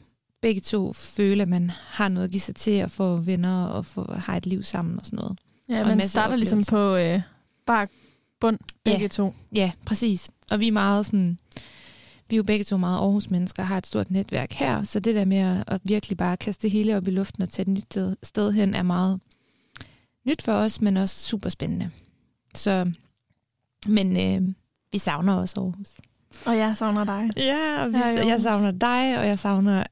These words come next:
Speaker 1: alt det, jeg også går glip af. Øhm, ja. Så det er jo, det er jo med, det er jo med blandede følelser. <laughs>
Speaker 2: Det er i hvert fald dejligt sådan lige at være sammen her for en stund,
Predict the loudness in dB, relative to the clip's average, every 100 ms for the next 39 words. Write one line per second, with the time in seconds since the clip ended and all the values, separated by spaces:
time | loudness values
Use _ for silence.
0 | -2 -2 -2 -2 2 2 2 -2 _ _
1 | _ -4 -2 2 0 -2 -2 0 2 2
2 | 0 -4 _ 0 2 2 2 0 -4 _
3 | -10 -10 -10 _ _ _ -20 -20 -20 -20
4 | -16 -6 0 2 2 2 -2 0 2 4
5 | 6 6 4 4 0 -6 -18 _ -4 0
6 | 0 2 2 2 2 2 2 -2 0 0
7 | -2 -8 -12 -20 _ _ _ _ -2 -2
8 | 0 -2 -2 _ -4 0 2 2 2 2
9 | 2 2 0 2 2 4 4 4 4 2
10 | 2 2 4 4 0 0 0 0 0 0